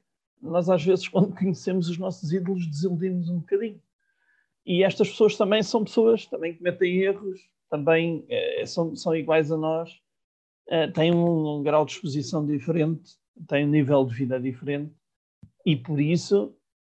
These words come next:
como dizia o tio avô do Spider-Man, com grandes poderes vêm grandes responsabilidades. E nós não podemos querer o lado bom do chocolate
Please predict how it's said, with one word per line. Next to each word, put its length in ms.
como 180
dizia 640
o 100
tio 640
avô 260
do 160
Spider-Man, 720
com 180
grandes 380
poderes 460
vêm 200
grandes 280
responsabilidades. 920
E 40
nós 220
não 140
podemos 340
querer 380
o 220
lado 320
bom 320
do 100
chocolate 560